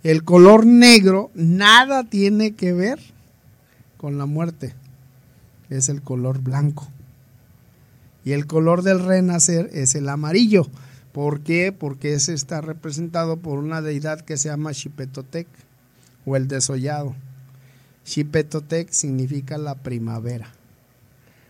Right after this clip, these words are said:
¿no? Así que mucha gente se viste de negro y que no, el negro es la concentración de energía.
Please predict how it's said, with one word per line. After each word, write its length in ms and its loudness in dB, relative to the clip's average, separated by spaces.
¿no? 240 -16
Así 260 0
que 300 -4
mucha 280 0
gente 360 -4
se 120 -2
viste 280 -4
de 80 -4
negro 380 -6
y 60 -6
que 140 -8
no, 240 -4
el 160 -4
negro 260 -6
es 60 -8
la 120 -8
concentración 720 -8
de 60 -6
energía. 420 -8